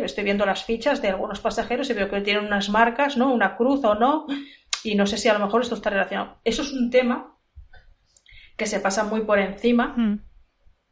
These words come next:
Speaker 1: y que no se explica, ¿no?
Speaker 2: Ujú.
Speaker 1: Que podría ser un tema que también se podría desarrollar en la, en la segunda temporada y que, sin embargo, no,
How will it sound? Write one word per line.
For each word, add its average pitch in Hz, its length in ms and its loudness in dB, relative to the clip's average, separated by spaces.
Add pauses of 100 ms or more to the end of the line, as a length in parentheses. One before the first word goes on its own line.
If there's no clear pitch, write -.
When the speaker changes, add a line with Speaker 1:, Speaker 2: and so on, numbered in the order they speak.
(180)
Speaker 1:
y 247 160 2
que 220 140 6
no 196 160 0
se 233 120 -2
explica, - 720 -6
¿no? 196 380 -12
Speaker 2:
Ujú. 214 300 0 (560)
Speaker 1:
Que 214 120 -4
podría 202 260 0
ser 208 160 -4
un 214 80 -4
tema 208 200 0
que 294 80 0
también 202 200 -2
se 202 100 -6
podría 202 260 -2
desarrollar 196 460 -4
en 254 100 -2
la, 196 320 -6 (360)
en 208 100 -6
la 202 80 2
segunda 202 320 -2
temporada 196 400 0
y 254 40 -2
que, 247 80 -4
sin 226 120 -2
embargo, 202 240 2
no, 220 180 0